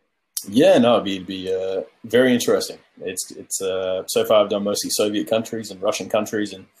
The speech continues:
that. Um, so doing something completely different. Uh, Somalia will be terrifying, I imagine.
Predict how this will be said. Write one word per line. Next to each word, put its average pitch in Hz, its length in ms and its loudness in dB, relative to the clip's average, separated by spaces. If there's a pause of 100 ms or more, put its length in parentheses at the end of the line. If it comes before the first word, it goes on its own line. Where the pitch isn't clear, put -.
(1900)
that. 95 300 -2 (160)
Um, 87 440 -6
so 95 300 -2 (180)
doing 104 200 -4
something 95 220 -6
completely - 300 -4
different. 107 320 -4 (160)
Uh, 95 120 -6 (120)
Somalia 110 460 2
will 98 120 -6
be 92 240 -10 (280)
terrifying, 95 540 0
I 90 100 -2
imagine. 92 380 -4